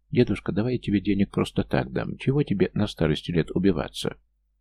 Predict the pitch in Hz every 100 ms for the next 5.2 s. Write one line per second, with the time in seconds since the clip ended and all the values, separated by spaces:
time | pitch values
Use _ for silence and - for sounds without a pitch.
0 | _ _ _ 87 98 92 90 90 82 92
1 | 90 - - 101 71 73 - - 67 73
2 | 73 - - - 127 - 71 73 90 101
3 | 95 - 85 87 95 95 104 85 - -
4 | 64 - - - 62 82 - 80 78 64
5 | 57